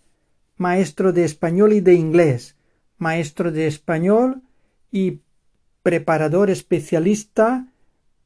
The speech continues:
para los niveles del Instituto Cervantes de A dos y B uno.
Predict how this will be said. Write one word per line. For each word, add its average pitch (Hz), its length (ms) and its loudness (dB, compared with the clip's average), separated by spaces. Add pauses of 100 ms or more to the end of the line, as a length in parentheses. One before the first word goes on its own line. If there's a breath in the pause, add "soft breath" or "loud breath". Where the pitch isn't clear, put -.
(160)
para 151 800 0 (180)
los 160 460 0
niveles 175 580 2
del 175 180 2
Instituto 175 580 -2
Cervantes 180 800 0
de 170 300 -2
A 202 180 0
dos 190 320 4
y 202 80 4
B 190 260 6
uno. 147 480 6